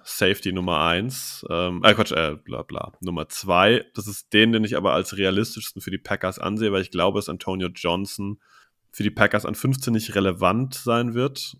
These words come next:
und aber irgendwo im Bereich, hm, ja, achtundzwanzig bis fünfunddreißig für den Tisch geht, ne, daher für die Packers nicht da sein wird. Und Sidney Brown ist der erste, wo ich sag, das ist die, der erste Safety, den die Packers ziehen könnten,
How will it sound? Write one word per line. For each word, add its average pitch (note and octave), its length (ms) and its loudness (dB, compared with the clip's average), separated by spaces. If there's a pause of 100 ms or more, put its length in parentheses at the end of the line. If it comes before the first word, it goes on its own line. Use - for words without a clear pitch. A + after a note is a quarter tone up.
(140)
und F2+ 460 -6
aber F2+ 260 0
irgendwo G2 320 0
im F#2 80 -4
Bereich, F2 1160 -2 (320)
hm, F2+ 340 -10 (540)
ja, F2+ 400 -4 (100)
achtundzwanzig G#2+ 580 0
bis G2+ 140 -8
fünfunddreißig F#2 460 0
für E2+ 100 -6
den E2+ 60 -8
Tisch A#2 260 -4
geht, F2+ 200 -4
ne, F2+ 280 -6
daher F#2 300 -2
für - 100 -10
die F#2 60 -8
Packers - 360 -6
nicht F#2+ 200 -10
da G2 180 2
sein E2+ 220 -2
wird. - 240 -4 (480)
Und A2 100 -4
Sidney C#3+ 260 2
Brown G2+ 260 4
ist G#2+ 120 -2
der - 60 2
erste, F#2+ 160 -2
wo G2 80 -2
ich F2+ 80 -6
sag, F#2+ 220 -4
das F#2+ 120 -4
ist - 460 -10 (260)
die, F#2+ 160 2
der - 240 0
erste G2+ 300 2
Safety, G2 440 -2 (120)
den F#2+ 160 -4
die F2 60 -6
Packers - 440 -4
ziehen F#2+ 320 -8
könnten, G2 600 -2